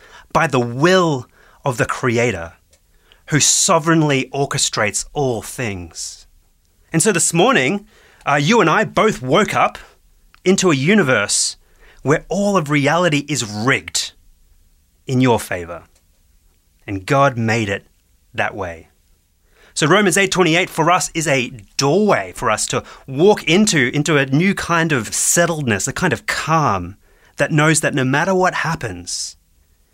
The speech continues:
He is going to work all things together for your good. And you know what? Today, God really wants you to believe that. He wants you to know that. That's why it's in His Word. This is a promise for us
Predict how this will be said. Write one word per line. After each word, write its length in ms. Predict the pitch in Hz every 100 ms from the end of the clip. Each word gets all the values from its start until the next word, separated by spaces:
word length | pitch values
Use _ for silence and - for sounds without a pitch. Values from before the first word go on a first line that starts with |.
| _
He 520 | - 185 170 101 87 - _ _ _
is 120 | 131
going 180 | - 117
to 140 | 123
work 560 | 110 135 110 90 - - _ -
all 320 | 147 147 139
things 540 | - - 127 120 113
together 540 | - 107 117 101 87 - _ _
for 160 | - 120
your 160 | 104
good. 340 | 98 117 95 - _ _ _ _ _ _ _ _ _ _ -
And 60 |
you 80 | 120
know 140 | 131
what? 220 | 139 180 -
Today, 440 | 127 131 143 131 - _ _ - - -
God 260 | - 165 131
really 220 | 147 131
wants 240 | 117 117 127
you 60 |
to 60 | 113
believe 320 | 104 92 95
that. 180 | 90 92
He 100 | 127
wants 220 | 131 127
you 80 | 120
to 60 |
know 300 | 110 101 101
that. 220 | 101 90 - _ _
That's 240 | - 117 -
why 160 | 139
it's 140 | 123 143
in 80 |
His 160 | 120 117
Word. 340 | 120 123 101
This 160 | 104 120
is 60 | 127
a 60 |
promise 340 | 117 135 120 -
for 380 | - 156 151
us 200 | 107 104